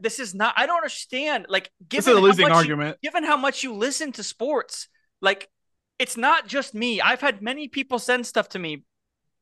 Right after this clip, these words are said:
Speaker 1: every year, every preseason. I had Mike Tannenbaum, there's one, who said, "Easily, easily, the Cowboys have jumped the Eagles." And this is before anything started.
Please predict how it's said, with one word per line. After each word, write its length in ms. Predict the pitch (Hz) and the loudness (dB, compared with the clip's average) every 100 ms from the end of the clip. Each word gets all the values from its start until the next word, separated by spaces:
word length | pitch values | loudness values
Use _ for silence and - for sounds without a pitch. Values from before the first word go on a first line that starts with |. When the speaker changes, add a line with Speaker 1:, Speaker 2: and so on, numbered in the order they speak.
| _ | _
Speaker 1:
every 300 | 311 320 349 | -2 0 -6
year, 560 | 240 320 370 349 170 - _ - | -4 -2 0 0 -2 -8 _ 0
every 220 | 302 339 | 0 0
preseason. 640 | - 349 330 302 247 160 - _ _ | -2 -4 -2 -4 -4 -6 -16 _ _
I 120 | 269 339 | 0 0
had 280 | 349 302 - _ | -2 -4 -8 _
Mike 340 | 208 277 339 | -2 -2 -2
Tannenbaum, 540 | - 311 339 269 190 170 | -4 -2 0 2 2 2
there's 240 | 262 208 | -2 -2
one, 380 | 185 254 185 202 _ _ _ | 0 0 0 -4 _ _ _
who 100 | 262 | -4
said, 260 | 262 202 - _ _ _ _ | -2 -4 -8 _ _ _ _
"Easily, 680 | 294 359 277 254 160 135 135 _ _ _ _ | -10 -8 -4 -2 -4 -6 -14 _ _ _ _
easily, 760 | 277 339 330 240 208 156 143 - | -8 -4 -2 0 0 0 -4 -6
the 80 | 185 | -8
Cowboys 460 | 190 208 190 185 180 | 2 2 4 2 2
have 140 | 175 | -2
jumped 440 | - 190 196 208 _ _ _ _ _ | 0 0 0 -2 _ _ _ _ _
the 140 | 196 180 | -10 -8
Eagles." 460 | 156 135 - - _ _ | -6 -6 -8 -18 _ _
And 80 | 220 | -2
this 140 | 247 | 0
is 60 | 214 | -4
before 280 | 185 208 | 0 2
anything 240 | 196 190 170 | 2 -2 -6
started. 360 | - 165 139 | 0 0 0